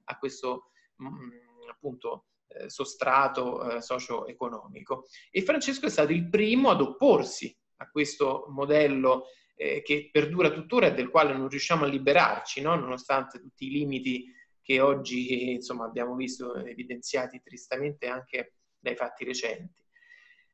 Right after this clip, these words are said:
E allora, ehm, perché non andare a studiare questo caso, no? Tra virgolette,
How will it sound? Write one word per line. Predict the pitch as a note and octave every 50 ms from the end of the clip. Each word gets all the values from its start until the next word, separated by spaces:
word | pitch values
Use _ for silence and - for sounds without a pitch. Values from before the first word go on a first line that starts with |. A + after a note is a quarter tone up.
| _ -
E | -
allora, | - D4+ C4+ A3+ C4+ D4+ A#3 D3 C3+ - -
ehm, | D#3+ D3+ C#3+ C#3 C#3 C#3 C#3 C3 C#3 C3+ C#3 C3+ C3 B2+ B2+ B2+ B2+ -
perché | - A#3+ A#3+ B3 - D#4 D4
non | A3 F#3+ F3+
andare | E3+ E3 E3 E3+ F#3+ F#3 E3+ D#3+
a |
studiare | D#3 - - F3 E3+ D#3+ G3 A3 G3 D#3 B2+ B2 A#2+ A#2+ A#2+ A#2+
questo | A#2+ D3 C3+ - - - - -
caso, | - F#3+ F3 D#3 C3 B2+ B2 - - C#3 C3+ C#3
no? | C#3 C3 C#3 D#3 E3+ E3+ E3 E3 -
Tra | _ - C3
virgolette, | B2+ C#3 C3+ C3 C3+ D3 D3 D3+ C#3 - - - B2+ C3 B2+ -